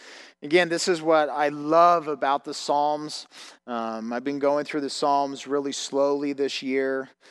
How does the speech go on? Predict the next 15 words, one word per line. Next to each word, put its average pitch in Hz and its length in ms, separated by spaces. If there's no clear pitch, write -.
And 135 200
it's 131 120
just 151 380
psalm 165 560
after 131 280
psalm, 135 640
song 151 540
after 120 240
song, 127 720
poem 170 500
after 127 300
poem. 135 520
You 110 180
have 131 360
this, 127 400